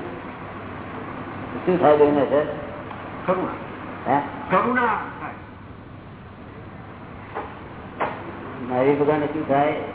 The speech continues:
Speaker 1: અને બુદ્ધને શું થાય?
Speaker 2: બેને કરુણા તો થાય જ ને.
Speaker 1: હે?
Speaker 2: કરુણા એટલે દયા,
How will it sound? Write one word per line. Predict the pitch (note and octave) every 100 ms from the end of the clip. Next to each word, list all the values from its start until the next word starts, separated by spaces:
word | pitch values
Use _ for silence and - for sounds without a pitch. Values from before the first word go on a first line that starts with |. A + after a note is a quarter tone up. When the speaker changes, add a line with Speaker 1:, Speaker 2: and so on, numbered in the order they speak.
| - - - - - - -
Speaker 1:
અને | A#2 C3 C#3
બુદ્ધને | B2+ B2+ B2+ C3 E3
શું | C#3+ C#3+ A#2+
થાય? | B2 - - - - - - - - - - - - - - - - - - D#3
Speaker 2:
બેને | G#3 B3
કરુણા | - G#3 A3 C4 C4
તો | C4
થાય | B3 C4 C4+
જ |
ને. | C4+ D4 - - - - - - - A#2+
Speaker 1:
હે? | D#3 - -
Speaker 2:
કરુણા | - G#3 B3 B3
એટલે | G#3 A#3+
દયા, | A#3+ A3 C4+ B3 -